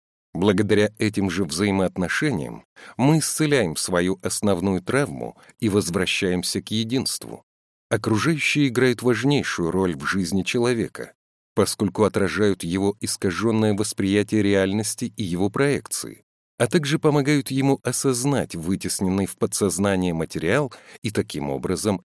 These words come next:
исцелиться. Закон резонанса помогает нам привлечь в свою жизнь людей,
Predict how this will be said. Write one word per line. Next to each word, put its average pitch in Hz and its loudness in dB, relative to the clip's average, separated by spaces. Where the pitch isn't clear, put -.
исцелиться. - -4
Закон 101 2
резонанса 147 2
помогает 131 2
нам 123 2
привлечь 110 -2
в - -8
свою 95 2
жизнь 87 -2
людей, 78 -4